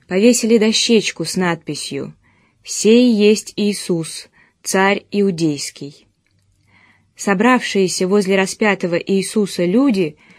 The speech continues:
выкрикивали в его адрес различные оскорбления. «Если ты сын Божий, —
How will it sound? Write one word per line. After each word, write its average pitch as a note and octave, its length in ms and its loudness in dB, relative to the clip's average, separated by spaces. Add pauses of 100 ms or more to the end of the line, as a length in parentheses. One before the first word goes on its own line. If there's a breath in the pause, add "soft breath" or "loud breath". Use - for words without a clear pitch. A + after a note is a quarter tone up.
(260 soft breath)
выкрикивали G#3+ 720 2
в F#3+ 40 0
его G3+ 300 2
адрес A#3+ 400 2
различные G#3+ 720 2
оскорбления. F#3 1000 -2 (720)
«Если B3 420 2
ты B3+ 160 0
сын A#3+ 420 2
Божий, — E3+ 560 0